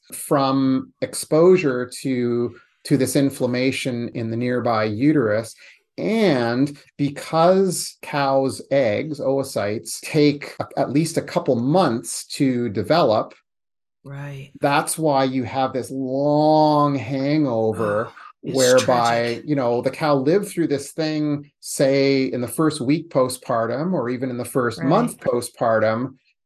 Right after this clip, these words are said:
Speaker 1: yet it's gonna have effects on her fertility weeks, in fact,
Speaker 2: Months.
Speaker 1: so far we know up to three months
Speaker 2: Yeah.
Speaker 1: later.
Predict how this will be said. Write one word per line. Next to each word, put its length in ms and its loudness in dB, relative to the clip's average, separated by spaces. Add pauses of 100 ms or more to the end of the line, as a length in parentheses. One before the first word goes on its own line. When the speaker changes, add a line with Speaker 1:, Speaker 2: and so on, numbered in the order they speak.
Speaker 1:
yet 420 2
it's 240 -4
gonna 280 -2
have 260 -2
effects 560 -8
on 220 -6
her 180 -6
fertility 920 -2 (580)
weeks, 920 0
in 120 -2
fact, 400 -2
Speaker 2:
Months. 600 -6
Speaker 1:
so 240 2
far 480 4
we 100 -2
know 300 2
up 200 -2
to 80 -8
three 460 -2
months 880 0 (440)
Speaker 2:
Yeah. 360 -14 (380)
Speaker 1:
later. 640 0